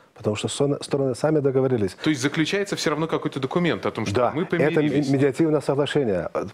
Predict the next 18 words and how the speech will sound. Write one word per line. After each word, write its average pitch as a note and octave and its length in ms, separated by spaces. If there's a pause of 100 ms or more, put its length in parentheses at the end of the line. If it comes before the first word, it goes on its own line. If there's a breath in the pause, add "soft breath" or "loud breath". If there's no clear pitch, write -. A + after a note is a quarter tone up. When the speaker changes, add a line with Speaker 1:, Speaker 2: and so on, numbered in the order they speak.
(280)
Speaker 1:
по A#2 120
закону B2 280
о A#2+ 40
медиации. G#2 680 (240)
Формы D#3+ 420
его C3+ 320
могут B2 220
быть B2+ 120
самые C#3 240
разные. F2 420 (340 loud breath)
И A#2+ 100
те C#3+ 160
же, A#2+ 100
которые A#2 460
записаны A2+ 380
в G#2 40
процессуальном D#3 460
законе, G#2 380